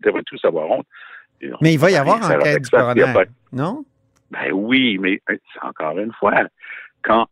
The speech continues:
Speaker 1: quand et avec quel mandat ? Un coroner a quand même des pouvoirs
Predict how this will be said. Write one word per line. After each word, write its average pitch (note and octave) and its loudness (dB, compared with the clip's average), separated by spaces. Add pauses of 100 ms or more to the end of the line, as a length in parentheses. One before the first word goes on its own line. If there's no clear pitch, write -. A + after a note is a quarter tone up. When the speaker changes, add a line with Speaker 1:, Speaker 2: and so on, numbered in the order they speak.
(120)
Speaker 1:
quand F2+ 0 (640)
et G#2 2
avec F2+ 0
quel E2+ -2
mandat ? D#2+ -4 (480)
Un - -2
coroner F3+ 0 (180)
a D3+ 2
quand G#2+ -2
même G#2 -8
des F#2 -8
pouvoirs F#2+ 0